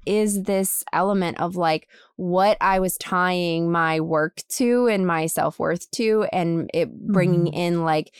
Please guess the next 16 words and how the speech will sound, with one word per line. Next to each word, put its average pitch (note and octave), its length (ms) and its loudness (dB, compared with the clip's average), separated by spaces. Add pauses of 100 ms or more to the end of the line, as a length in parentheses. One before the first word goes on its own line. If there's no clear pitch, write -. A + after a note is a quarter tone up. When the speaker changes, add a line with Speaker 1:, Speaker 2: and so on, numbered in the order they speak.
(340)
Speaker 1:
certain G#3 440 -2
funds D3 520 -2
because E3+ 300 -2
I E3 140 2
was E3 140 -2 (120)
always G#3 320 2
so F3+ 300 0
afraid E3 560 -2
to, F3 120 -4
like, D3+ 220 -2
run D#3+ 320 -2
out G#3 140 2
of G#3 140 -2
money F3+ 520 0 (420)
and E3+ 540 0 (140)
not F3 500 2